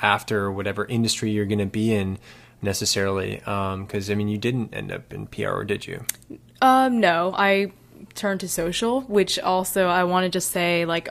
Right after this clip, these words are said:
Speaker 2: the whole applying process, um, in college, I actually did not apply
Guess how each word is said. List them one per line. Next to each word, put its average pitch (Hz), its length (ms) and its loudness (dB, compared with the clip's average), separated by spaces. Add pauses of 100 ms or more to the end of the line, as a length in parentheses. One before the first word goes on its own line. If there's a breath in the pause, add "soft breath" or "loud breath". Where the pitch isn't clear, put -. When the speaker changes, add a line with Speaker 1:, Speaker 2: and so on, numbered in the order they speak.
Speaker 2:
the 175 140 2
whole 180 240 4
applying 175 600 0 (320 loud breath)
process, 233 840 2
um, 175 320 0
in 180 160 0
college, 180 640 2 (640 loud breath)
I 254 480 2
actually 185 1080 -2 (420)
did 190 180 6
not 202 220 6
apply 147 680 2